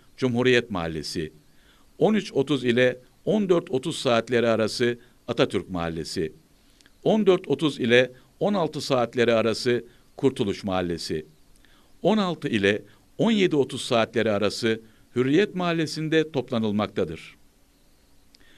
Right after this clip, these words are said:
Cuma günleri ilçe merkezimizde pazar kurulmasından dolayı çöp toplama saatleri aynı güzergahlar üzerinde on üç otuzda başlamaktadır. Sevgi Yolu, Cumhuriyet Parkı,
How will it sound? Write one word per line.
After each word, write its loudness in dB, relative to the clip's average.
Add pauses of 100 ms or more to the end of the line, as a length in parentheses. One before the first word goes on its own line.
(220)
Cuma 2
günleri 0 (260)
ilçe 0
merkezimizde -2
pazar -2
kurulmasından -2
dolayı 0 (360)
çöp -2
toplama -2
saatleri -2 (340)
aynı -2
güzergahlar 0
üzerinde -2 (360)
on -2
üç -6
otuzda -2
başlamaktadır. -6 (1700)
Sevgi 0
Yolu, 2 (280)
Cumhuriyet 0
Parkı, -2